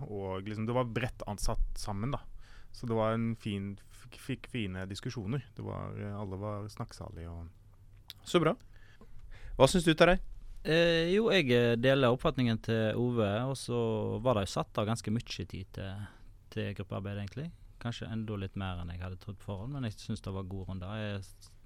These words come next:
Speaker 3: til liks som deg så hadde jeg også, eh, var bredt sammensatt bord hos meg også. Det var en linjedirektør, det var lokal tillitsvalgt,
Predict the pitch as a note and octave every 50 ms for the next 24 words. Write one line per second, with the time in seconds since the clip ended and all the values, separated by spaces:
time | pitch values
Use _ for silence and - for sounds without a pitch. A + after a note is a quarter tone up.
0 | - - - - G#2 G#2+ G#2 G2 - - - G2+ G2 G2+ G2 F2+ - - - G2
1 | F#2 F#2 F#2 G#2 G#2 G2+ G2+ G2 G2+ G2 F#2 F#2+ F#2 F2 F2+ F2+ F2 F2+ F2 F2+
2 | F#2 F#2+ F#2+ F#2 G2 A2 A2+ G#2 F#2+ G#2 G#2+ F#2 - - G#2 G#2 G#2 G2+ - F#2+
3 | F2+ - - - - - G2+ G2+ F2+ F#2 - - F#2 F2+ F2 F#2 A#2 B2 - -
4 | - - - - - - - - - - - - - - - - G#2+ G2+ G2 G2
5 | G2+ G2+ G#2 G#2 G2+ F#2 F#2+ F#2+ F#2 F#2 - G2 G2 F#2 F#2+ F#2+ F#2+ F#2+ F#2 F#2
6 | F#2+ F#2 F#2 F2+ F#2 F#2 F2 - - - - - - - - - - - - -
7 | - - G#2 G#2 - - - A#2+ G#2+ G2+ G2 F#2 - - G2 F#2 F#2 - - G2
8 | G2 A2+ B2 B2 - - - -